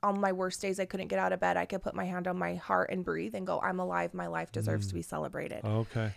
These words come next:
Speaker 1: You know, you might be
Speaker 2: Wow.
Speaker 1: cleaning your room, but the dishes aren't done and the laundry's not done, but focus on those moments and allow yourself to celebrate. Stay motivated and continue to progress, but also don't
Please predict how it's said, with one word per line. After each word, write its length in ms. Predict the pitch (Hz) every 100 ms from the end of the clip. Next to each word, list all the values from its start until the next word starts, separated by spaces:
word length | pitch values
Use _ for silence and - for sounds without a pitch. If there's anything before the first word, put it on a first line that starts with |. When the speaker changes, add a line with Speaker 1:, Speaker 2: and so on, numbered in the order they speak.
| -
Speaker 1:
You 100 | 240
know, 120 | 226
you 120 | 226
might 220 | 226 208
be 60 | 220
Speaker 2:
Wow. 100 | 208
Speaker 1:
cleaning 300 | 214 214 208
your 120 | 202
room, 520 | 190 208 208 202 202 - - -
but 140 | 233 226
the 40 |
dishes 400 | 202 226 226 196
aren't 200 | 185 180
done 180 | 190 180
and 100 | 190
the 60 |
laundry's 460 | 208 220 214 208 190
not 220 | 190 185
done, 200 | 196 185
but 160 | 185 -
focus 380 | 233 247 277 240
on 180 | 220
those 220 | 208 208 202
moments 420 | 190 202 190 196
and 80 | 190
allow 240 | 185 175
yourself 400 | 185 190 190 180
to 80 | 190
celebrate. 720 | - 185 196 202 185 180 - - - _ _ _ -
Stay 300 | - 254 240
motivated 580 | 220 247 262 214 202 202
and 140 | 196 - - - _ -
continue 460 | - 220 - 233 220
to 120 | 196
progress, 760 | - 185 185 220 359 - - - - -
but 100 | 240
also 320 | 294 - 285
don't 380 | 208 233 254